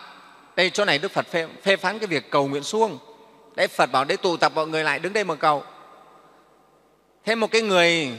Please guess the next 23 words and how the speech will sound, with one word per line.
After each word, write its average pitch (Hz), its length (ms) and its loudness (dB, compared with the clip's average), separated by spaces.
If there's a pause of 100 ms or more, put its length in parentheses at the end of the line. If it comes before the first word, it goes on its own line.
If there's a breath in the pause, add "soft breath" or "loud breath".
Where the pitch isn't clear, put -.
(140)
người 160 100 -6
ta 190 140 2
rất 196 280 2
xấu 208 280 0
xa, 190 360 0 (2250)
sát - 340 0
sinh, 196 320 -2
trộm 135 280 2 (140)
cắp, 233 320 0
tà 120 280 2
dâm, 180 300 -4
dối 180 300 -2
láo, 196 360 -2 (1400)
tham 208 320 0
sân, 202 380 0 (240)
tà 139 300 2
kiến. 226 400 -4 (960)
Một 170 180 0
người 175 180 2
như 220 120 0
thế 226 440 2
chết 262 240 2
rồi, 151 380 2